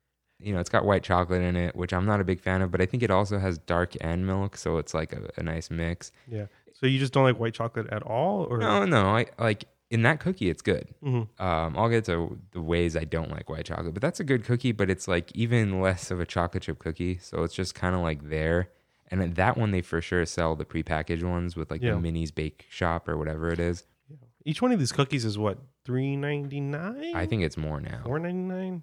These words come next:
Speaker 1: Maybe, like, four forty-nine or something.
Speaker 2: Oh, okay.
Speaker 1: I think they used to be three ninety-nine.
Speaker 2: Yeah.
Speaker 1: So not crazy, but it's, like, it's a chocolate chip cookie, so.
Speaker 2: Not the same cookies they sell in Market House, right?
Speaker 1: Those are Starbucks cookies.
Speaker 2: Starbu-, yeah.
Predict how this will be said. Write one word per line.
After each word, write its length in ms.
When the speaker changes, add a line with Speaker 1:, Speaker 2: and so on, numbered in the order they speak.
Speaker 1:
Maybe, 300
like, 200
four 180
forty-nine 560
or 60
something. 340
Speaker 2:
Oh, 80
okay. 180
Speaker 1:
I 60
think 160
they 80
used 220
to 60
be 60
three 180
ninety-nine. 540
Speaker 2:
Yeah. 220
Speaker 1:
So 420
not 360
crazy, 480
but 160
it's, 180
like, 160
it's 100
a 40
chocolate 320
chip 100
cookie, 320
so. 400
Speaker 2:
Not 360
the 100
same 440
cookies 380
they 80
sell 340
in 380
Market 360
House, 320
right? 220
Speaker 1:
Those 260
are 40
Starbucks 540
cookies. 120
Speaker 2:
Starbu-, 220
yeah. 140